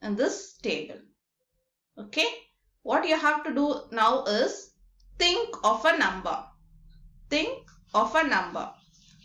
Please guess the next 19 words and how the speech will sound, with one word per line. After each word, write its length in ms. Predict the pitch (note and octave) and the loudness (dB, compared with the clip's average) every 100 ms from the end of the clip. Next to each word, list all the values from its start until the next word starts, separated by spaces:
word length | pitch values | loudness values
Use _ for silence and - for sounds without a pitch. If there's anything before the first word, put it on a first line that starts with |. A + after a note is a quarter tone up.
| - | -14
I 160 | - G3 | -4 0
may 140 | A3+ | 2
not 260 | C4 D#4 - | 4 4 2
know 220 | D4 D4+ | 2 4
what 240 | A3+ G3+ C#4+ | 4 2 0
number 260 | C4+ C4+ | -2 2
you 140 | C#4+ B3+ | 2 2
are 140 | G#3+ | 2
going 240 | A3 A#3 | 0 -2
to 100 | A#3+ | -4
think. 360 | A#3 E3+ D3 - | -6 -6 -8 -10
Each 240 | - A#3+ - | -8 -6 -2
and 140 | D4+ | -2
everyone 500 | G#3+ A3 C#4 C#4 D4 | 0 -2 0 2 2
will 240 | D4+ C4+ - | 0 -2 -2
think 420 | D4+ A#4 - C4 | -2 -4 -6 -2
different, 360 | C#4 D#4 D#4 | -2 2 2
different 400 | B3 - A#3 A3 | 2 -2 -4 -4
numbers. 580 | F#3 D3 - - - - | -4 -6 -8 -14 -16 -20